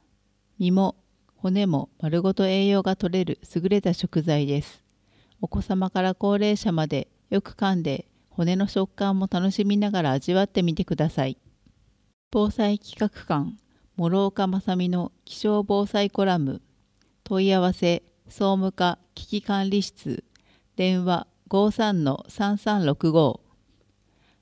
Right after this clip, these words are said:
令和七年九月から防災企画官、気象防災アドバイザーとして勤務しています。今月から格付きで防災と気象についてお知らせします。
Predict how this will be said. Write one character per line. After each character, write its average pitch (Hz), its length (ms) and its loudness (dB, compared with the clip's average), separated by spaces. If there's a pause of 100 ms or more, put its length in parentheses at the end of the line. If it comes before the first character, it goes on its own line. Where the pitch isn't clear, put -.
(140)
令 220 200 2
和 170 140 2
七 151 300 0
年 165 360 -2
九 190 140 -2
月 196 260 0
か 143 140 0
ら 135 260 -2 (800)
防 196 220 0
災 202 280 0
企 - 160 -18
画 - 280 -4
官、 151 320 -6 (580)
気 - 160 -16
象 214 220 4
防 202 260 2
災 190 400 -2
ア 160 120 -2
ド 180 140 2
バ 180 160 2
イ 196 80 0
ザ 185 180 2
ー 185 40 -2
と 185 140 0
し - 80 -8
て 190 120 -2
勤 214 180 0
務 170 160 0
し - 80 -10
て 151 120 0
い 147 100 2
ま 143 200 0
す。 - 240 -20 (500)
今 196 240 -2
月 196 260 -4
か 175 140 -2
ら 165 200 -2 (300)
格 - 240 -12
付 - 260 -8
き 185 60 -4
で 175 280 -4 (440)
防 190 200 0
災 190 260 -2
と - 300 -2 (100)
気 - 120 -18
象 208 180 0
に 208 160 0
つ - 160 -2
い 196 100 0
て - 320 -6
お - 80 -6
知 - 140 -4
ら 165 100 0
せ 175 120 -2
し - 120 -8
ま 160 220 -2
す。 - 240 -18